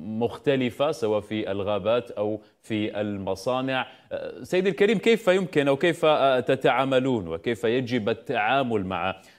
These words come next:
هكذا أنواع من الحرائق، خاصة إذا كانت في مصانع والمصانع تحتوي على، آه، آه، عمال، وبالتالي خطورتها، آه، تصبح أكبر؟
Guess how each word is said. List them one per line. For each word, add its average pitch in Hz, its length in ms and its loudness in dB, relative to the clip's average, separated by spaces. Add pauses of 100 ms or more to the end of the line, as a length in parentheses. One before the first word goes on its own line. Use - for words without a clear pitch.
هكذا 113 440 2
أنواع 110 280 2
من 104 160 -2
الحرائق، 104 400 0
خاصة 107 400 -4
إذا 101 180 -2
كانت 98 380 -2
في 107 220 -6
مصانع 110 560 -4
والمصانع 95 580 -6
تحتوي 95 460 -4 (400)
على، 98 320 0
آه، 95 220 -2
آه، 92 560 -4
عمال، 110 420 0
وبالتالي 101 520 -2
خطورتها، 104 840 -4 (260)
آه، 101 80 -4
تصبح 98 480 -8
أكبر؟ 92 340 -10